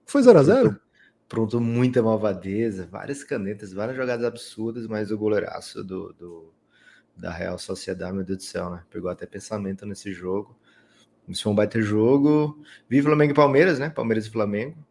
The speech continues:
Speaker 2: Grande título aí do, do Palmeiras. É
Speaker 1: Sou um grande fã de Abel Ferreira, Lucas.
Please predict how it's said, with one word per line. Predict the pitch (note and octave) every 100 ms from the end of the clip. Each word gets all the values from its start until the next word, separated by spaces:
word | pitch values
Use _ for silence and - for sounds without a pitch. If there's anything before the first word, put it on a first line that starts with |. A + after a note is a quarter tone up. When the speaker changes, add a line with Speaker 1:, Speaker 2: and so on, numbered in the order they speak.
| _ _ _
Speaker 2:
Grande | - G2 F#2+
título | - - G2 - G2
aí | F#2+
do, | F#2 F2 E2+
do | F2
Palmeiras. | - F#2+ F#2+ G2 B2 C3+ - _ _ _ _ _
É | - F2 E2+ -
Speaker 1:
Sou | -
um | D#3
grande | C3 C#3+ E3 D#3
fã | - D3
de | C3+
Abel | C3 B2+
Ferreira, | C3+ A2 A#2 A2+
Lucas. | C3 _ _